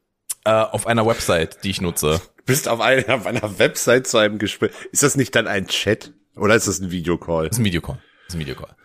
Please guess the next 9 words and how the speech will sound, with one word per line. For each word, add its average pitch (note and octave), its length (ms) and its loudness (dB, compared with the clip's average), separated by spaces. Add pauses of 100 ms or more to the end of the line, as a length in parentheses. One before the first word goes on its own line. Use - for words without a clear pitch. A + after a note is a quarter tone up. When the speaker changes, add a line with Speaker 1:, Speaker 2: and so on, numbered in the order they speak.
(260)
Speaker 1:
Ich - 80 -12
bin D3 160 0
zu D3 100 0
einem C3+ 400 0
Gespräch D3 460 -2
eingeladen D#2+ 480 0
worden. D#2 320 -6 (760)
Äh, G#2+ 340 4 (180)
und, A2+ 480 4